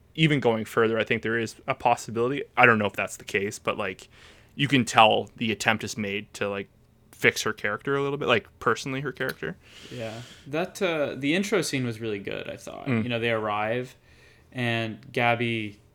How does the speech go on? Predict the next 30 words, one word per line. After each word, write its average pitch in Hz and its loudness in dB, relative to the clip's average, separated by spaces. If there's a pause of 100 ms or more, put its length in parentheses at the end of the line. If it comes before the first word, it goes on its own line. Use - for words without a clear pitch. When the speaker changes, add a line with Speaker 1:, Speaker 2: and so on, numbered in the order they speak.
(280)
Speaker 2:
you 127 -6
know, 127 0 (180)
f-, - -20 (100)
like 123 -6
you 123 -6
said, 113 -4 (340)
Falco 120 -2
does 117 -2
all 110 -2
the 123 -8
talking. - -8 (240)
Speaker 1:
Mm. 113 2 (420)
Speaker 2:
And 120 0
there's 110 -8
one 117 -4
sec 113 -4
where 110 -4 (580)
the 131 -2
mom 117 0
touches 123 -4
Gabby 139 0
and 123 -4
Gabby 131 -8
<laughs> - 0
slaps - -6
her 139 0
immediately. 131 -4
Speaker 1:
Yeah. - 2 (480)
Yeah. 120 0 (840)
Speaker 2:
And 143 2